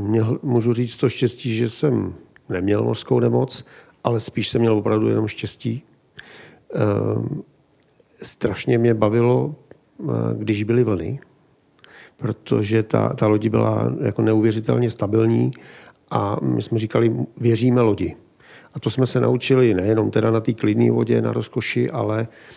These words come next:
pak i v průběhu těch, eh, dvou expedic, kdy jsme zažili krátké vlny nebo dlouhé vlny na Atlantiku v Portugalsku. A opravdu s-, já se z toho, jsem z toho měl jenom pozitivní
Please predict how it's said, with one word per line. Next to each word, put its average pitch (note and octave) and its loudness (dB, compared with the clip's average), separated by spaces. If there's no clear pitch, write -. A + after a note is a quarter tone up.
pak - -6
i G#2+ 0
v - -14
průběhu A2+ 0
těch, - -4
eh, A2 -6
dvou A#2 -2
expedic, A#2 -2
kdy A2 2
jsme B2+ -2
zažili G#2+ 0
krátké A#2+ -2
vlny A2+ -2
nebo G#2+ 0
dlouhé A2+ 2
vlny A2+ 2
na A2 0
Atlantiku A2+ -2
v A2+ -14
Portugalsku. A#2 -2
A G#2+ -2
opravdu A2 -2
s-, - -8
já A2 0
se - -4
z - -10
toho, A2+ 0
jsem A2+ 0
z - -8
toho G#2+ 2
měl A#2 6
jenom A2+ 4
pozitivní A#2 0